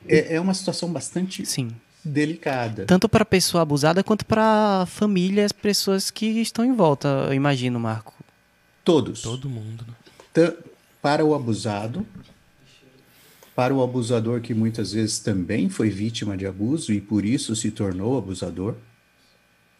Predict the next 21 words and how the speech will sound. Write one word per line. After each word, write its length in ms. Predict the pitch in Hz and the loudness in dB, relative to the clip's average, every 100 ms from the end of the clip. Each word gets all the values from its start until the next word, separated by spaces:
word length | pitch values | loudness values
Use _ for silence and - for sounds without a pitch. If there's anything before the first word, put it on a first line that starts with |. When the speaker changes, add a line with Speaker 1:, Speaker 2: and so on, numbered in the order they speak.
| _ _ _ _ _ _ _ _ _ _ _ _ _ _ - | _ _ _ _ _ _ _ _ _ _ _ _ _ _ -2
Speaker 1:
para 220 | 120 123 | 2 2
a 20 | |
família 560 | 117 127 113 127 170 175 | 0 0 2 2 2 -2
que 140 | - | 2
não 120 | 123 | 2
sabe 300 | 120 120 113 | 2 0 0
como 220 | 110 120 107 | 0 0 0
lidar 320 | 101 101 98 | 0 -2 -4
com 100 | 98 | -6
aquilo, 400 | 95 - 123 196 - _ _ _ _ _ _ _ _ _ _ _ _ _ _ _ _ _ _ _ _ _ _ _ _ - | -8 -6 -6 -8 -14 _ _ _ _ _ _ _ _ _ _ _ _ _ _ _ _ _ _ _ _ _ _ _ _ -8
pra, 680 | 120 107 107 101 101 98 92 - - | 0 0 2 0 -2 -4 -6 -12 -12
Speaker 3:
Sociedade 540 | 127 - 117 107 110 | -10 -4 -2 0 2
Speaker 1:
pra 60 | 117 | 4
alguns 380 | 110 120 139 120 | 4 4 2 2
Speaker 3:
indignada, 600 | 117 113 104 117 156 135 | -2 -4 -4 -6 -8 -12
né? 80 | 135 _ _ _ _ 160 _ _ _ - - - _ - | -16 _ _ _ _ -20 _ _ _ -20 -20 -20 _ 0
Speaker 1:
Isso. 400 | 226 - - - - _ _ _ _ _ _ - | 2 2 -2 -10 -14 _ _ _ _ _ _ -2
E, 200 | 135 147 | 0 0
e 120 | - - - _ | -4 -8 -16 _
pro, 240 | 165 165 - - | 0 0 -4 -2
pros, 720 | 170 202 226 - - - - | 4 4 4 0 -2 -4 -10